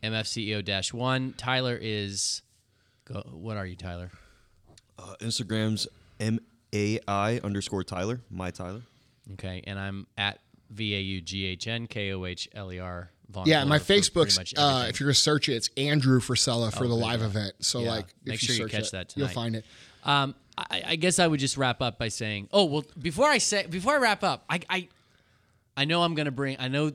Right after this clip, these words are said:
Speaker 1: you know, the vast majority of the people who listen to us are probably not gonna have an issue, but there's probably gonna be a couple people get their panties in a wad. C-, but can I just say how cool it is that our next president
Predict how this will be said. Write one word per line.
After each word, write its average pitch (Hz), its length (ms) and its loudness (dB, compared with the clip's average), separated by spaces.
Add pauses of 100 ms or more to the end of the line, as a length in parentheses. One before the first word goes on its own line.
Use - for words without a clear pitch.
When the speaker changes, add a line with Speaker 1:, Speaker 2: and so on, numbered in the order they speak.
(120)
Speaker 1:
you 139 120 -2
know, 113 240 -8
the 113 80 -8
vast 151 380 0
majority 123 420 -4
of 113 60 -8
the 104 60 -12
people 113 260 -8
who 110 60 -8
listen 107 260 -10
to 107 160 -10
us 98 160 -10
are 92 40 -16
probably 98 220 -10
not 95 160 -10
gonna 95 140 -12
have 92 160 -12
an 87 80 -14
issue, 92 240 -14
but 87 100 -16
there's 90 140 -16
probably 95 240 -12
gonna 90 140 -12
be 90 100 -12
a 90 40 -12
couple 98 240 -16
people 90 240 -16
get 92 160 -14
their 95 120 -12
panties 98 360 -10
in 95 80 -12
a 90 40 -12
wad. 90 280 -10
C-, 160 120 -10
but 160 160 -12
can 190 120 -12
I 370 120 -8
just - 240 -8
say 98 400 -8 (640)
how 147 300 -2
cool 135 300 -2
it 113 100 -6
is 113 420 -6 (280)
that 113 140 -4
our 110 140 -4
next - 480 -10
president 98 480 -10